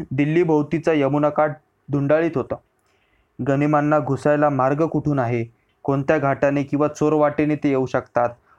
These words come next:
उघड उतार कुठे आहे, जिथे पाणी आहे तिथे किती पुरुष आहे, अशी चाचपणी त्यांची सुरू होती. पौषाचा महिन-, महिना असल्यामुळे दुथडी भरून वाहणाऱ्या यमुनेचं पाणी कमी झालं होतं.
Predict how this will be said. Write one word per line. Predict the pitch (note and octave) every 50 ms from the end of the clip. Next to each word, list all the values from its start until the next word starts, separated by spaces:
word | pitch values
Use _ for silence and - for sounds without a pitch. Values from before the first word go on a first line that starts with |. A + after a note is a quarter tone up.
| _ _
उघड | D3 D3+ D3+ E3 E3+ D3+
उतार | D3+ C#3+ C#3+ E3+ F3 F3+
कुठे | D#3+ D#3+ D3+ - D3+ C#3+
आहे, | C3 B2 B2 B2+ B2 B2
जिथे | B2 C3 C3+ - D#3 D3+
पाणी | D3+ - C3 C3 C#3 D3+
आहे | D#3 C#3+ C#3 D3 D3
तिथे | - D#3 - - D3+
किती | D3+ E3 D#3 - G3
पुरुष | F#3+ - F3 D#3+ D#3 D3 -
आहे, | C3 B2 B2+ B2+ B2 - _ _ - - -
अशी | - - - - F3
चाचपणी | D3+ - D3 C#3 - - D#3+ D#3 - E3+ E3
त्यांची | D#3 D3+ C#3 C#3+ D3 D#3
सुरू | D3+ - C3 B2+ C3+ C3+
होती. | C3 A#2+ A#2+ G#2+ A#2 - _ _ _ _ _ _ _ _ _
पौषाचा | C3+ C3 C3 C3 - D#3+ D#3 D#3 E3 D3
महिन-, | C#3 C#3 C#3+ D3 D3+ D3+ D3 - -
महिना | D3 C#3+ D3 D3+ D#3 D#3+ D#3+
असल्यामुळे | D#3 C#3+ C3+ - - E3 D#3+ D#3 D3 C#3+ D#3 D#3+ - - - - _ C3+
दुथडी | C#3 C3+ - D#3 E3 F3
भरून | D#3 D3 D3 D3+ D#3 D#3
वाहणाऱ्या | D3 C#3+ C#3 C#3+ D3 D3+ D#3 D#3+ D#3
यमुनेचं | C#3+ C#3+ C#3+ D#3 D#3 D#3+ D#3+ - F3
पाणी | D#3+ - C3 C#3 E3 E3
कमी | D3 - C#3+ C#3+ D#3+ F3
झालं | E3+ D3+ B2+ A#2+ A#2
होतं. | A#2+ - -